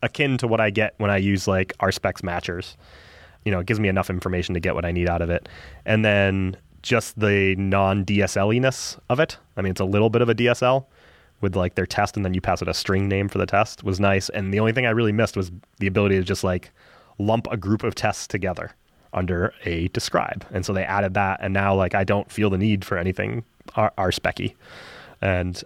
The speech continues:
I wonder, that makes me wonder if I were to look back and do, if I were to go back in Ruby and reassess, like, would I just use Minitest spec and call it a day? That might be the case, but, you know, I don't know. I've got a lot of, uh,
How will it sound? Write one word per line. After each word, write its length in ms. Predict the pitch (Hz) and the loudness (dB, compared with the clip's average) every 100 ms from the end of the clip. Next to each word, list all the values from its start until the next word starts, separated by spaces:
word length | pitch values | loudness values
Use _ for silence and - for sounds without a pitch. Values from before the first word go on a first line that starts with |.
| - | -2
I 120 | 98 | -2
wonder, 460 | 95 98 95 92 92 | 2 0 0 -2 -2
that 240 | 110 131 117 | -2 -2 0
makes 240 | 110 - | -2 0
me 100 | 104 | 0
wonder 340 | 104 101 98 95 | 0 0 2 2
if 120 | 104 | 2
I 120 | 98 | 0
were 100 | 95 | 0
to 80 | 92 | 0
look 280 | 98 107 - | 0 -2 0
back 300 | 98 98 - | 0 0 -2
and 140 | 95 | -4
do, 420 | 92 92 90 92 87 _ _ _ _ _ _ | -2 -2 -2 -4 -8 _ _ _ _ _ _
if 100 | 107 | 0
I 60 | 110 | 2
were 80 | 110 | 2
to 40 | |
go 120 | 127 | 2
back 220 | 127 117 | 2 2
in 100 | 104 | 0
Ruby 300 | 104 120 104 | 2 2 2
and 160 | 98 98 | 2 2
reassess, 600 | 107 110 - 113 98 - | 2 2 2 0 0 0
like, 220 | 101 92 101 | -2 -2 0
would 100 | 101 | 2
I 100 | 101 | 2
just 160 | 98 | 0
use 180 | 104 95 | 0 -2
Minitest 360 | 92 92 87 87 | 0 -2 -2 -6
spec 380 | - 95 87 - _ _ _ _ _ _ - | -4 -4 -4 -14 _ _ _ _ _ _ -2
and 440 | 90 87 87 - | 0 0 -2 -6
call 160 | - 90 | -2 0
it 40 | 92 | 2
a 40 | |
day? 240 | 98 104 - _ - - - - _ _ - | 0 0 -4 _ -20 -20 -20 -20 _ _ -4
That 120 | - | -2
might 140 | 90 | -2
be 60 | - | -4
the 60 | 107 | -4
case, 260 | 110 110 | -4 -6
but, 220 | - - - | -4 -4 -2
you 60 | 117 | -4
know, 120 | 87 90 | -4 -2
I 100 | 107 | -2
don't 80 | 90 | -2
know. 80 | 82 | -4
I've 100 | 92 | -4
got 120 | 92 | -2
a 20 | |
lot 140 | 85 82 | -2 -4
of, 140 | - - _ - _ - _ - | -8 -18 _ -20 _ -20 _ -4
uh, 340 | 101 - - | -2 -2 -2